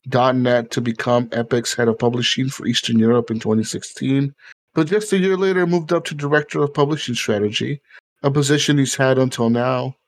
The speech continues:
In the years following, uh, Epic launched Fortnite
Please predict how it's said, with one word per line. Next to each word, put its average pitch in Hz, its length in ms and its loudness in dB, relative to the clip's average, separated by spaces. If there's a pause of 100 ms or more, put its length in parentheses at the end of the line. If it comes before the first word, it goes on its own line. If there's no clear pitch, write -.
(100)
In 131 60 -2
the 127 80 2
years 135 280 0
following, 147 720 2 (440)
uh, 117 480 2 (480)
Epic 135 420 0
launched 127 340 -2
Fortnite 180 800 0